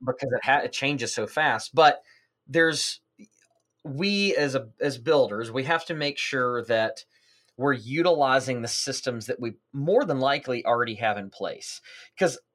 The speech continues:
there's not many builders out there left. I shouldn't say there's not many.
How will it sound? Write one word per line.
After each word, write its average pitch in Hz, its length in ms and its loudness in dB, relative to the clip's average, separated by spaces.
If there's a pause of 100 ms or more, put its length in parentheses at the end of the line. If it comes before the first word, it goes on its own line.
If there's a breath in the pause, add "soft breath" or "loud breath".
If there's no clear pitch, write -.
(180)
there's 156 300 0
not 180 260 4
many 160 380 2
builders 123 420 4
out 120 200 4
there 113 160 -2
left. 101 320 -2
I 135 40 2
shouldn't 135 240 -6
say 113 160 -2
there's 101 240 -8
not 92 200 -8
many. 78 280 -16